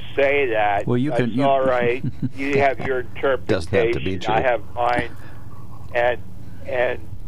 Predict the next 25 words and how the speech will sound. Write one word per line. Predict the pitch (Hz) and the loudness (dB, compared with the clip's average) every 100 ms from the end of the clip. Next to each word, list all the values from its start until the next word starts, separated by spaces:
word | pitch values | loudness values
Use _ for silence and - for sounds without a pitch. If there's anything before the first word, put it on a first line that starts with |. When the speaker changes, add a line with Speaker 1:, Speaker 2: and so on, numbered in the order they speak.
| - | -4
Speaker 1:
<clears throat> | 175 127 113 110 | -4 -4 -4 -2
what | 123 123 110 | 0 0 0
he, | 151 147 123 - - - - - | 0 0 -2 -6 -6 -6 -6 -4
you | 135 127 | -2 0
know, | 135 139 120 - - - - - - | 2 2 2 -2 -6 -6 -6 -6 -2
what | 131 127 | 0 0
he | 123 160 156 156 139 - 123 | -2 0 2 2 0 0 0
and | 117 113 - - - | 0 -2 -6 -6 0
most | 156 175 - - | 2 2 0 -6
people | 151 147 139 117 120 | -4 -4 -2 -4 0
don't | 131 131 127 135 | 2 2 0 -4
get, | 131 139 107 - - | 0 2 0 -2 -4
Trump | 160 151 147 - - | 0 0 0 -6 -2
follows | 127 127 117 107 95 98 101 - | 2 2 2 0 -2 -4 -6 -2
us. | 127 113 101 98 101 | 2 2 0 -4 -4
I've | 101 - - | -4 -4 0
said | 123 110 104 | 0 0 2
that | 120 107 | 2 2
over | 117 135 139 135 | 0 0 0 0
and | 127 | 2
over. | 135 135 123 101 - - - - - | 2 2 0 -4 -4 -6 -6 -6 -2
Trump | 139 160 170 - - | 2 2 2 -4 -6
follows | 147 147 143 131 120 104 | -2 0 2 0 -2 0
us. | 127 127 107 - - - - - - - - - - - - - | 2 2 0 -4 -6 -6 -6 -6 -8 -8 -8 -8 -6 -8 -6 -6
Now, | 127 139 139 120 98 | -2 0 2 0 -2